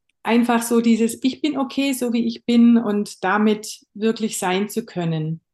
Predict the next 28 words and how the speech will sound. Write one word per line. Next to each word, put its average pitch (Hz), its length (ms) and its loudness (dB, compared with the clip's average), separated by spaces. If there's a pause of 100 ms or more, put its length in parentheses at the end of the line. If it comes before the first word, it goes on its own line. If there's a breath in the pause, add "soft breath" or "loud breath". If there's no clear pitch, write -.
(600)
Ähm, 190 500 -4
so 208 260 -8
diesen 208 260 -4
Frieden 254 540 4
mit 175 180 -4
sich - 240 -10
zu 165 100 -12
schließen. 160 640 -8 (1700)
Und 208 520 -2 (880)
ich 208 160 -2
glaub, 196 280 0
das 214 140 0
ist 240 200 -6
die 214 60 -2
Voraussetzung 196 960 -4
dafür, 214 720 -4 (140)
dass 196 200 -4
ich 196 140 -8
dann 196 360 -4 (680)
aus 226 360 -2
dieser, 220 640 0 (100)
ich - 160 -12
nenn's 196 220 -6
jetzt 202 180 -6
mal 196 260 -6
inneren 190 460 -4
Mitte 254 300 0
heraus, 208 840 -6